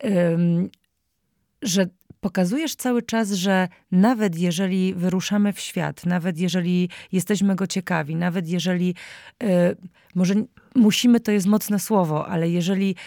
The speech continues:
ciekawość pcha nas tak daleko, e, mimo lęku, mimo stresu, mimo niewiadomej, która nas tam czeka,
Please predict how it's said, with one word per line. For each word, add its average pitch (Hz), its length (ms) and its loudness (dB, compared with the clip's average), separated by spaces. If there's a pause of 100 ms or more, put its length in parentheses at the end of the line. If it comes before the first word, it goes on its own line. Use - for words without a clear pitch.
(120)
ciekawość 202 540 -2
pcha - 180 -8
nas 185 180 -4
tak 185 180 -4
daleko, 156 680 -4
e, 160 300 -2
mimo 185 560 2 (280)
lęku, 170 720 2
mimo 175 540 2
stresu, 160 840 -2
mimo 160 420 -2
niewiadomej, 185 800 2
która 165 320 -6
nas 156 220 -4
tam 160 200 -4
czeka, 151 480 -2